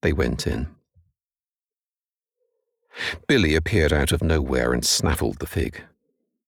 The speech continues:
Jerry yawned and stretched. "I knew it," he said, more to himself than anyone.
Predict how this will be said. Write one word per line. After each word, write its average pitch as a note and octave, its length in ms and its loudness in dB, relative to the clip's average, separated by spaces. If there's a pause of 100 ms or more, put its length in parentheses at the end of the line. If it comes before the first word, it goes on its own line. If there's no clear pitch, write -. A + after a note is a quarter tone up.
(520)
Jerry B1 320 2
yawned B1 540 -2
and A#1 120 -4
stretched. - 680 -4 (880)
"I C2 300 -2 (100)
knew B2+ 200 2
it," - 280 0 (360)
he A2 120 -4
said, F2+ 320 0 (180)
more C#2+ 200 0
to - 100 2
himself D2 540 0
than C2+ 100 -2
anyone. B1+ 480 -2